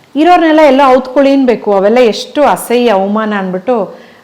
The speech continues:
ನಾವು, "ಬೇಡಪ್ಪ, ಕರೆದ್ರೆ ತಾನೇ ಯಾಕಿದೆಲ್ಲ ತೊಂದ್ರೆ" ಅಂತ ಮುಕ್ಕಾಲ್ ಜನನ ಕರೆಯಕ್ಕಾಗ್ಲಿಲ್ಲ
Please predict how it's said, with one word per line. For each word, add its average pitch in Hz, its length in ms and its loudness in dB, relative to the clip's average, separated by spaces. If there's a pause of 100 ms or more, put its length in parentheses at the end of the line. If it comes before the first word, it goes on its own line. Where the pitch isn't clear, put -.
ನಾವು, 175 200 -6
"ಬೇಡಪ್ಪ, 185 380 -2
ಕರೆದ್ರೆ 202 460 -2
ತಾನೇ 220 300 -2
ಯಾಕಿದೆಲ್ಲ 180 440 -2
ತೊಂದ್ರೆ" 170 380 -8
ಅಂತ 160 180 -10
ಮುಕ್ಕಾಲ್ 190 500 -6
ಜನನ 202 300 -10
ಕರೆಯಕ್ಕಾಗ್ಲಿಲ್ಲ 165 680 -10